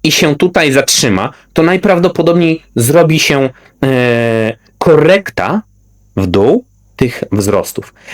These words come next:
Jeżeli ta korekta zatrzyma się w tym miejscu, to zobaczcie, to jest pięćdziesiąt procent. To jest, p-, według mnie będzie prawdopodobnie to samo pięćdziesiąt procent, co tu. Czyli zrobi to punkt B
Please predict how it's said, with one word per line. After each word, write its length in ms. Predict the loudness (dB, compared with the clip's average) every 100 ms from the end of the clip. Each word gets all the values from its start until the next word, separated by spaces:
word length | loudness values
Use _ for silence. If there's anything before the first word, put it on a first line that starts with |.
| -6
Jeżeli 320 | -2 2 2 2
ta 100 | 2
korekta 400 | 2 2 0 0
zatrzyma 420 | 0 0 0 0
się 120 | -2
w 80 | -2
tym 220 | 0 2
miejscu, 600 | 2 0 -2 -2 -4 -4
to 80 | -4
zobaczcie, 340 | -2 -2 -2 -4
to 60 |
jest 140 | -6 -2
pięćdziesiąt 500 | -2 0 0 -2 -2
procent. 420 | -2 -2 -6 -10 -18 _
To 100 | 0
jest, 140 | 2 0 -6 -6 -6 -4
p-, 120 | -2
według 380 | 0 2 0 0
mnie 160 | 0 2
będzie 240 | 0 0
prawdopodobnie 600 | -2 -2 -2 0 0 0
to 100 | -2
samo 280 | -2 0 0
pięćdziesiąt 440 | 0 0 0 -2
procent, 380 | -2 -2 -2 -2
co 100 | -2
tu. 240 | -2 -4 -4 -20 _ _
Czyli 400 | -4 0 2 2 -2 _ -4
zrobi 560 | 0 2 4 2 0
to 120 | 0
punkt 380 | 0 2 2 2
B 200 | 2 2